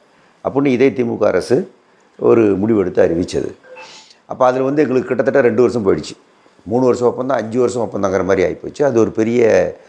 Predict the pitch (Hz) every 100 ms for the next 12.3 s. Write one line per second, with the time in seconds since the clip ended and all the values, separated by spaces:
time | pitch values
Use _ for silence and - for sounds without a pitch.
0 | - - _ 98 101 107 117 - 92 -
1 | _ _ _ - _ _ _ 123 135 143
2 | 165 131 139 120 113 120 117 95 85 101
3 | 76 - _ _ _ _ 104 117 113 104
4 | 90 85 78 104 - - - _ - 117
5 | 101 117 139 160 151 135 123 113 123 120
6 | 104 - 104 92 92 85 104 143 123 101
7 | 98 120 95 90 85 76 87 82 - _
8 | _ _ _ - 101 113 104 90 85 87
9 | - 143 - 104 117 135 - 113 101 104
10 | 117 117 104 117 107 107 104 95 117 113
11 | 117 110 92 82 82 80 85 110 - 95
12 | 110 92